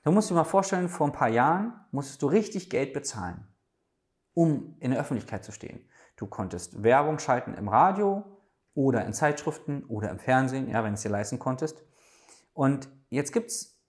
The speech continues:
kostenlose Möglichkeiten. Du kannst doch deinen Podcast starten oder einen YouTube-Kanal machen oder einen Blog schreiben. Warum machst du das nicht?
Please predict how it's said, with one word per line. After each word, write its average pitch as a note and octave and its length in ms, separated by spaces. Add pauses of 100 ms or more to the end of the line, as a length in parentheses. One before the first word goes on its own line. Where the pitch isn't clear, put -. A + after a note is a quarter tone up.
kostenlose F#3+ 480
Möglichkeiten. F#3+ 800
Du A#2+ 100
kannst F3+ 260
doch F3 120
deinen D#3 160
Podcast - 440
starten G2+ 440 (800)
oder B2+ 160
einen C3+ 100
YouTube-Kanal A2+ 500
machen G2 200
oder B2 140
einen A#2+ 80
Blog F3 180
schreiben. F2+ 440 (220)
Warum G3+ 200
machst G3 220
du A2 60
das G2+ 160
nicht? - 320